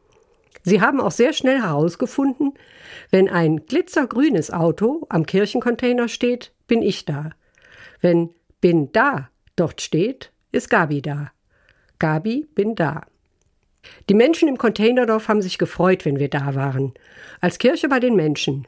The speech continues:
hört zu, unterstützt bei Wohnungssuche und in anderen Angelegenheiten, begleitet zum Arzt, grillt mit den Bewohnern des Containerdorfes.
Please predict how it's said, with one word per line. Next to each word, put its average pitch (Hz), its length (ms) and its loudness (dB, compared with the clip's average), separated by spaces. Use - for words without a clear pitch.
hört 160 220 0
zu, 262 380 0
unterstützt 196 580 -2
bei 156 160 0
Wohnungssuche 240 800 0
und 156 160 -2
in 160 140 -2
anderen 214 320 2
Angelegenheiten, 175 1040 0
begleitet 254 520 0
zum 156 200 -4
Arzt, 196 600 -2
grillt 247 480 0
mit 156 140 -2
den 147 120 2
Bewohnern 165 480 0
des 196 220 -6
Containerdorfes. 190 1040 -2